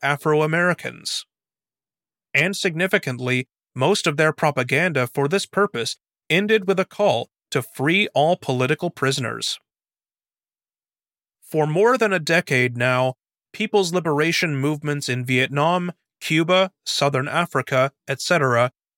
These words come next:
have held conversations with militants and progressives in the U S A,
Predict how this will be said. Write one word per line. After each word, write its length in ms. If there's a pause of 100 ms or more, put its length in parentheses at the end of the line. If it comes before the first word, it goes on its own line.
(200)
have 240
held 260
conversations 880
with 140
militants 840 (360)
and 240
progressives 800
in 140
the 80
U 180
S 160
A, 260